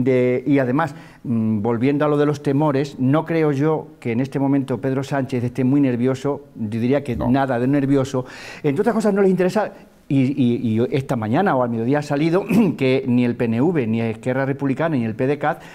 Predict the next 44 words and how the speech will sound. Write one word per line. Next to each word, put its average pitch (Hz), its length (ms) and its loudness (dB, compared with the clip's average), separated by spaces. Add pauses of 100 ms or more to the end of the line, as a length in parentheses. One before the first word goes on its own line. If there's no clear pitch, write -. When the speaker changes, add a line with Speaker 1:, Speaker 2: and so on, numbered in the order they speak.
(340)
Speaker 1:
le, 120 260 2
le 117 140 0
han 139 120 -2
pedido, 160 220 2
de 123 120 0
ello 135 200 -2
concretamente, 143 800 -2
que 135 180 0
no 120 240 0
se 147 140 -4
le 156 80 2
ocurra 143 400 -2
convocar 120 420 -4
elecciones, 156 520 0
y 123 40 -8
termino, 151 480 0 (720)
eh, 180 180 2
y 190 140 0
yo 170 80 2
estoy 202 160 0
pensando 208 300 0
el 185 80 0
por 139 160 -4
qué. 165 200 -4 (500)
Pues 147 200 -2 (100)
mira, 147 240 2
porque 127 220 -2
estar, 135 460 -2
mm, 127 280 0
van 117 160 -2
a 123 40 -2
repartir 143 440 -4
los 117 180 -2
fondos 123 340 -4 (140)
que 123 100 -4
llegan, 135 300 -2
los 104 160 -8
fondos 117 260 -4
europeos, 170 520 0 (240)
ellos 143 180 0
tienen 151 220 0
hecho 151 120 -4
sus 131 160 -4
componendas 135 800 -2